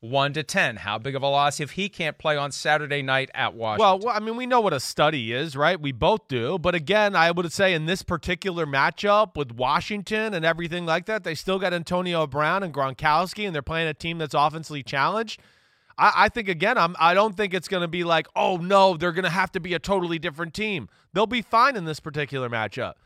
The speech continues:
Speaker 2: So I'll, I'll put that at a, a six two, Mike.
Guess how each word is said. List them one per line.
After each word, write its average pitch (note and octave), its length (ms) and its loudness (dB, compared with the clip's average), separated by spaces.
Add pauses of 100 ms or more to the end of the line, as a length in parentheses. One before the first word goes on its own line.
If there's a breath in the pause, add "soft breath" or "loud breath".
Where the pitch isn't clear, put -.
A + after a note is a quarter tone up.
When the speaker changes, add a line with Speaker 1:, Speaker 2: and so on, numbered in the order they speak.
(100)
Speaker 2:
So F3+ 160 0
I'll, E3+ 320 4
I'll E3+ 160 4
put G3+ 260 -2
that G#3+ 180 6
at G3 160 0
a, C#3+ 260 0
a D3 100 -2
six - 360 -6
two, A#3 260 0
Mike. A#2+ 360 -4